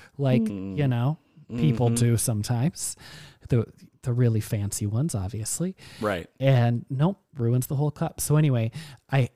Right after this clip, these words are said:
Speaker 1: have never had my fingernails this long, I think, since birth.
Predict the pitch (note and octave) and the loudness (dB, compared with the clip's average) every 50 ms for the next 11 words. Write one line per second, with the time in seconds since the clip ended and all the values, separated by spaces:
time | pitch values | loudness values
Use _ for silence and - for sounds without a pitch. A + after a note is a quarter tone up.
0 | _ - - C#3 A#2 - B2 A#2+ A#2+ A#2+ B2+ C#3+ D#3 D3 - C3 A#2 A2+ A#2 A2 | _ -2 -2 -2 0 2 2 4 4 2 2 2 0 -2 -2 -2 -2 -2 -2 -2
1 | G#2 G#2 - A2+ G#2+ G#2+ A2+ G#2+ G#2+ - _ _ _ B2 A#2 G#2 G2+ F#2+ - - | -2 -2 -4 -4 -2 -2 -2 -4 -4 -8 _ _ _ -6 -4 -4 -4 -4 -4 -4
2 | A2 G2+ - - G2+ G2 F#2+ F#2 F#2+ A#2 - _ - A#2 G#2 - G#2+ G2+ G2 - | -4 -6 -4 -6 -6 -6 -6 -6 -8 -10 -14 _ -10 -10 -8 -8 -10 -10 -10 -8
3 | - - - G#2+ G2 - - - G2 F2 F2 - - - - - | -6 -6 -4 -4 -6 -6 -8 -8 -10 -10 -10 -10 -12 -14 -16 -18